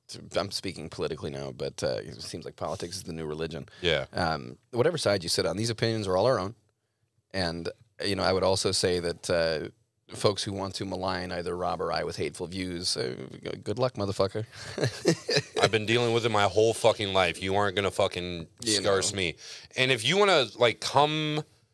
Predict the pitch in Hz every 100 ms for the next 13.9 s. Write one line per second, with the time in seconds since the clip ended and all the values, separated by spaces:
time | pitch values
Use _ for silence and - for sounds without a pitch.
0 | _ _ _ _ _ - 123 120 131 113
1 | 123 107 - 131 139 131 123 120 - 107
2 | 104 95 90 - - _ _ _ _ -
3 | 120 147 117 147 180 - - 120 113 110
4 | - 87 82 80 - 92 104 110 - -
5 | - - - 104 95 - - _ _ _
6 | _ 104 135 170 165 147 127 - 117 120
7 | 101 92 95 113 123 - 117 110 107 110
8 | 117 98 101 - 101 98 101 92 - 98
9 | 95 98 98 104 - _ - 101 92 -
10 | 95 107 104 110 110 107 101 98 92 95
11 | 87 82 78 80 76 80 - 92 85 85
12 | 85 82 85 110 95 - 82 78 80 80
13 | 78 73 - 123 110 107 98 101 117